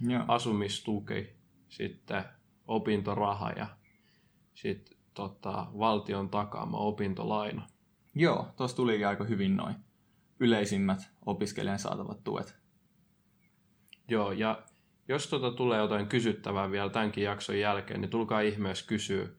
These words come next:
Speaker 2: Instagramin D M:ssä sijoituskasti, tai saa laittaa myös Gmailiin, eli sijoituskasti at gmail piste com.
Speaker 1: Just näin. Eli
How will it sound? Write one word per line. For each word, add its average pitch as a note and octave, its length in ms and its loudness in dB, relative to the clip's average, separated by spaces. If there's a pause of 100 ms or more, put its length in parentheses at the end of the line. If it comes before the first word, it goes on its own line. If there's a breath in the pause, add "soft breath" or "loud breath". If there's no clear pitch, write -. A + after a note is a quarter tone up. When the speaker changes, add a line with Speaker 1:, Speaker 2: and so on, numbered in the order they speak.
(440 soft breath)
Speaker 2:
Instagramin G#2 720 -2
D G2 280 0
M:ssä G#2 360 -6
sijoituskasti, G2+ 960 -4
tai G2+ 240 -4
saa G2+ 220 0
laittaa G#2 380 -4
myös G#2 440 -4
Gmailiin, G2 760 -2
eli - 180 -6 (400)
sijoituskasti - 1200 -4
at - 300 -2
gmail - 580 -2
piste - 340 -12 (160)
com. - 200 -10 (280)
Speaker 1:
Just A#2 260 2
näin. G#2 240 0 (960)
Eli C3+ 360 2